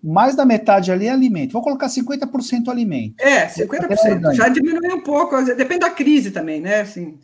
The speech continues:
Speaker 2: tem muito
Speaker 1: Tá.
Speaker 2: alimento, pouco alimento.
Speaker 1: É,
Speaker 2: Mas é
Speaker 1: daqui
Speaker 2: muito
Speaker 1: pra
Speaker 2: alimento.
Speaker 1: que poderia ser reciclável?
Speaker 2: Todos que estão lá, primeiro, a,
Speaker 1: Eu, eu vou
Speaker 2: o
Speaker 1: melhor,
Speaker 2: or-
Speaker 1: melhor.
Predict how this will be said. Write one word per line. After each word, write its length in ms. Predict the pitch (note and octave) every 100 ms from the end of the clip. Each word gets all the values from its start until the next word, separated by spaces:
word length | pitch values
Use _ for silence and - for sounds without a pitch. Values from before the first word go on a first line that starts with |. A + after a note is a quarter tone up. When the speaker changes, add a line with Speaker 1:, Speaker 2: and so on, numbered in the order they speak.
| -
Speaker 2:
tem 100 | D#3+
muito 200 | F3+ G#3
Speaker 1:
Tá. 100 | D#3
Speaker 2:
alimento, 380 | B3 A#3+ F#3+ -
pouco 180 | F3 F3
alimento. 400 | D#3 - - _ - _ _
Speaker 1:
É, 300 | D3+ D3 D#3 - F#3+
Speaker 2:
Mas 140 | G3+
é 60 | A3
Speaker 1:
daqui 140 | B3
Speaker 2:
muito 200 | E4 B3+
Speaker 1:
pra 180 | G#3 A#3
Speaker 2:
alimento. 200 | C4 - - -
Speaker 1:
que 80 | C4+
poderia 460 | - C#4 B3+ A#3+ A#3+
ser 380 | - A#3 A#3+ -
reciclável? 960 | _ A#3+ B3+ C4 - F#3 C3 A#2+ A#2+ A#2 _ _ _ _ _ _
Speaker 2:
Todos 360 | - A4 F#3 -
que 120 | -
estão 200 | A3 A#3+
lá, 300 | A#3 C4 -
primeiro, 720 | - - D4+ D4+ G#3+ C3+ C3 - _ -
a, 80 | F3+ - -
Speaker 1:
Eu, 100 | C#4
eu 160 | - C4
vou 120 | C#4+
Speaker 2:
o 20 | F3+
Speaker 1:
melhor, 260 | G#3 A3
Speaker 2:
or- 40 | A3
Speaker 1:
melhor. 160 | C4